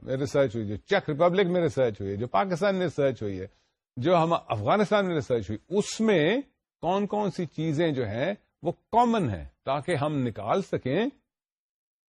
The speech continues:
کہ ایک ایسا یونیورسل اسٹینڈرڈ بنا سکیں جس سے ہمیں پتہ چل جائے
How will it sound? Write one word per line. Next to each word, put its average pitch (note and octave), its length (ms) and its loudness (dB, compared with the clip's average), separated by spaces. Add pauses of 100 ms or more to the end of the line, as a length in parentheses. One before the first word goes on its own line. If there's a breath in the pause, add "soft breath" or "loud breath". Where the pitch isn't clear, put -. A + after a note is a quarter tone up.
(140)
کہ E3 160 -2
ایک F#3+ 440 4
ایسا F3 360 2
یونیورسل C#3 680 0
اسٹینڈرڈ F3 560 0
بنا C3 300 0
سکیں G#2 280 -4
جس D3 200 -4
سے C#3+ 80 -2
ہمیں B2+ 220 -2
پتہ C#3+ 120 -2
چل G#2+ 240 -4
جائے C3+ 240 4